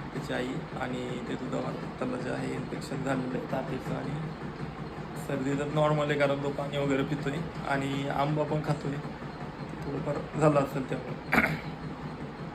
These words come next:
<clears throat> बाकीचं जे काय आहे, परत मला रिटर्न निघायचं आहे उद्या.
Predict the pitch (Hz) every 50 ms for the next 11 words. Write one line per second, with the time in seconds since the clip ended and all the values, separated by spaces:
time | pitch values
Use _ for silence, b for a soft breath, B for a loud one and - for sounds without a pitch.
0 | - - - - - - - - - - - - 165 156 147 135 135 - - -
1 | 147 - 147 135 135 143 139 - 151 147 143 143 139 139 143 147 156 160 - -
2 | - - - - - - - - - - - - - - - - - - - 160
3 | - - - - - - - - 151 - - - - - - - - - - -
4 | - - - - - - - - - - - 147 143 139 139 139 156 151 143 139
5 | 143 139 143 143 143 - - - 143 143 139 139 135 131 - 156 143 135 127 127
6 | 135 135 147 156